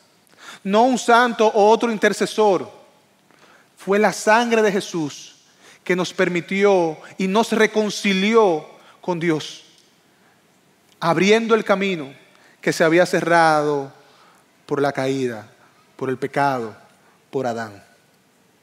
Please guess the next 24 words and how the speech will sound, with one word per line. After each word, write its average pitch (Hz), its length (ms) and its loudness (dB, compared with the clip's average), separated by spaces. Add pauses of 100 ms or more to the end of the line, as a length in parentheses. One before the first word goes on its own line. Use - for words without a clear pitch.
(760)
Y 151 60 -8
nos 156 120 -4
dice 202 240 -2
el 202 80 -2
texto 196 400 -2
que 135 280 -6 (760)
la 127 140 -8
sangre 202 380 -2
de 185 100 0
Jesús 156 420 -8
nos 139 140 -16
permite 160 460 -4
entrar 143 600 -4 (760)
al 135 120 -8
lugar 135 240 -4
santísimo. 113 540 -14 (580)
¿Y 208 100 -2
por 269 200 4
dónde 302 300 6
vamos 277 200 4
a 277 40 0
entrar? 208 380 6
Versículo 220 400 2
veinte. 226 320 0